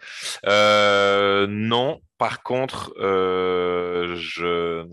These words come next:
je sais pas si tu te souviens, mais, euh, on utilisait beaucoup, euh, peut-être plus au collège, les stylos à,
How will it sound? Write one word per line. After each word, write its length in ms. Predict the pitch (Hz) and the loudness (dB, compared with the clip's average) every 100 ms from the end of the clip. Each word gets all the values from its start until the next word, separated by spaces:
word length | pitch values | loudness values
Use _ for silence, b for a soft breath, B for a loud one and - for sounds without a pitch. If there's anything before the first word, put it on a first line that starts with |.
| - | -20
je 140 | - 85 | -18 -18
sais 160 | - | -10
pas 100 | - 117 | -6 -6
si 120 | - | -10
tu 100 | - | -20
te 140 | - | -18
souviens, 520 | 85 - 87 90 92 | -16 -14 -8 -4 -4
mais, 220 | 98 80 78 | -4 -6 -8
euh, 180 | 82 82 - B B B B B - | -10 -12 -16 B B B B B -14
on 80 | 80 | -12
utilisait 340 | - 82 87 | -12 -10 -8
beaucoup, 400 | 85 82 - 98 | -8 -14 -10 -4
euh, 180 | 87 85 - - | -2 -4 -10 -16
peut-être 140 | 85 | -16
plus 220 | - 90 | -14 -12
au 60 | 87 | -10
collège, 420 | 87 87 90 90 | -6 -4 -4 -6
les 100 | 80 | -12
stylos 520 | - - 95 92 95 | -14 -14 -8 -2 0
à, 500 | 87 85 85 80 82 | 0 -2 -4 -8 -10